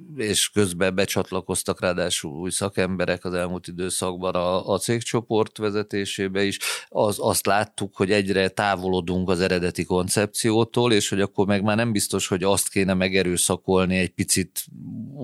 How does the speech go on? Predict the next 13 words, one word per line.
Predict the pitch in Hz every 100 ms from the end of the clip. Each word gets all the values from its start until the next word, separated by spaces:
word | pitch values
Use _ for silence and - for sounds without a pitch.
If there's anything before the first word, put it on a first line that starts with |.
| 127
mindenféle | 113 98 95 - 98 95
egyébbel, | 101 110 107 107 117
hanem | 110 110 101
akkor | - 104
gondoljunk | 101 95 95 98 95
ki | - 98
egy | 92 92
új | 95 90
koncepciót, | 85 90 - 92 - 90 90 90
amiben | 85 65 92
esetleg | 92 92 95 87
jobban | 98 78 90
hiszünk, | 104 123 147